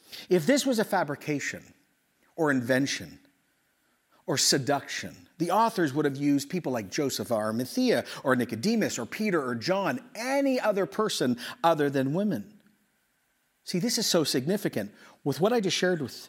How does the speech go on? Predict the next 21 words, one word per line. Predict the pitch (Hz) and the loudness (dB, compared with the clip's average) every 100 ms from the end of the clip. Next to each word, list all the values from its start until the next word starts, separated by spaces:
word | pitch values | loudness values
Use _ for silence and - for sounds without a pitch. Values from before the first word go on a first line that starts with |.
| _ - | _ -16
uh, | 131 120 | -12 -8
you | 110 104 139 - - _ _ _ | -4 -4 -6 -12 -20 _ _ _
and | 156 214 | 2 4
what | 220 | 4
we've | 170 | 0
talked | - 170 151 | 0 0 2
about | 139 - | 0 0
for | 143 | 0
the | 139 | 2
last | 131 120 123 | 0 -2 -4
eight, | 110 - | -4 -10
eight | 139 127 131 | -10 -4 -2
weeks, | 131 165 - - - - - - - | 0 0 -2 -12 -12 -20 -20 -20 -6
this | 127 208 262 | 2 2 2
is | 202 | 0
why | 196 185 | 2 2
you | 160 | 2
need | 165 175 | -2 -2
to | |
start | 151 165 156 143 | 0 0 0 0
arriving | 120 131 175 185 131 104 98 | -2 0 2 0 0 -4 -4